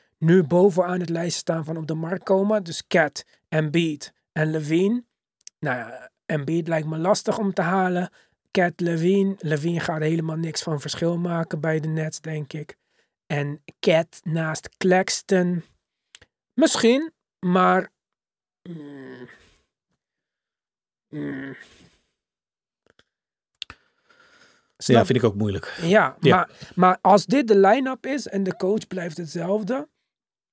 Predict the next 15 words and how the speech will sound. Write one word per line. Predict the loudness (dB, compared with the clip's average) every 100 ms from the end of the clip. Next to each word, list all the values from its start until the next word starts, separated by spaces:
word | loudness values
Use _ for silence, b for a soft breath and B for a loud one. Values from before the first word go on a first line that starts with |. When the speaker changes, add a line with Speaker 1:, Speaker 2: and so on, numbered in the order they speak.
| _
Speaker 1:
ja, | -12 -8 -8
dan | -6 -4
heeft | -4 -8
het | -10 -12
front | -8 -8 -8
office | -10 -10 -10
gefaald. | -6 -2 -2 -4 -14 _
Want | -18 -8
dit | -8 -8
is |
niet | -8 -8
goed | -8 -10 -8
genoeg | -6 -4 -6
om, | -6 -6 -6 -8 -10
eh, | -6 -6 -6 -6